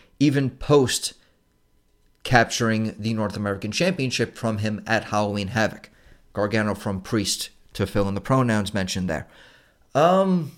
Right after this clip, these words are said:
Leon Ruff has been one hell of a story. He's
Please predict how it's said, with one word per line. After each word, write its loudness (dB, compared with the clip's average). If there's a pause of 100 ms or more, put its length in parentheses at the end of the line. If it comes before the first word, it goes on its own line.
(880)
Leon 4
Ruff 4
has 0
been 4
one 4
hell 4
of 0
a 0
story. 2
He's 0